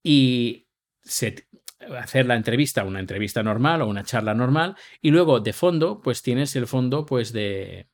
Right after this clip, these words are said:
de, de un descampado o de una ciudad de fondo,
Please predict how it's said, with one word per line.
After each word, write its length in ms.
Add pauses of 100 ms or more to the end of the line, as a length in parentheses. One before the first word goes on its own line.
(600)
de, 880
de 160
un 100
descampado 500
o 220
de 160
una 240
ciudad 360
de 80
fondo, 480